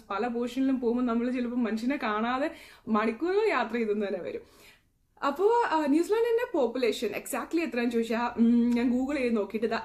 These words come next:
ഇവിടെ എഴുതി വെച്ചേക്കാം. <laughs> ആ, ഓക്കെ. So, ന്യൂസിലാൻഡിന്റെ പോപ്പുലേഷൻ ഞാൻ ഈ പറഞ്ഞ പോലെ ഭീകരമായ പോപ്പുലേഷൻ ഒന്നും ഇല്ല. അതുകൊണ്ടാണ് ഇന്ത്യ അല്ലെങ്കിൽ ഇപ്പൊ ഞാൻ ഓസ്ട്രേലിയയിലാണ് ഞാൻ പറഞ്ഞത്. അപ്പൊ ഓസ്ട്രേലിയയിലോട്ട് വന്നപ്പോ എനിക്ക് പെട്ടെന്ന് ഒരു ഷോക്ക് ആയിരുന്നു. Like,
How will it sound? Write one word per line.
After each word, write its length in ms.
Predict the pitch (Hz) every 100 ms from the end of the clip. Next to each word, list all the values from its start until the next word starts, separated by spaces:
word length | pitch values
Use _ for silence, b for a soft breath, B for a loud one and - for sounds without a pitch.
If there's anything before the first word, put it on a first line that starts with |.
| -
ഇവിടെ 220 | 226 226
എഴുതി 200 | 196 175
വെച്ചേക്കാം. 400 | - - 180 - B B B - -
<laughs> 140 | 269 254 277 277 B B -
ആ, 240 | 214 214
ഓക്കെ. 180 | 226 226
So, 400 | 220 - - 277
ന്യൂസിലാൻഡിന്റെ 540 | 330 370 403 453 466 349
പോപ്പുലേഷൻ 520 | 320 302 311 403 440
ഞാൻ 140 | 285
ഈ 80 | 247
പറഞ്ഞ 200 | 240 226
പോലെ 220 | 226 330
ഭീകരമായ 480 | 254 226 220 233 240
പോപ്പുലേഷൻ 560 | 220 208 214 220 247 220
ഒന്നും 160 | 214
ഇല്ല. 160 | 190 220
അതുകൊണ്ടാണ് 460 | 240 339 320 285
ഇന്ത്യ 400 | 320 254 247 226
അല്ലെങ്കിൽ 440 | 233 214 214 220 226 B B B B B _ - 311
ഇപ്പൊ 140 | 330
ഞാൻ 160 | 339 302
ഓസ്ട്രേലിയയിലാണ് 560 | 262 254 262 277 226
ഞാൻ 140 | 214 208
പറഞ്ഞത്. 160 | 208
അപ്പൊ 160 | 180 220
ഓസ്ട്രേലിയയിലോട്ട് 460 | 226 302 311 330
വന്നപ്പോ 260 | 349 277 285
എനിക്ക് 180 | 262 262
പെട്ടെന്ന് 360 | 294 - 294
ഒരു 80 | 302
ഷോക്ക് 420 | 277 214 220 226
ആയിരുന്നു. 240 | 233 180 190
Like, 340 | 196 202 -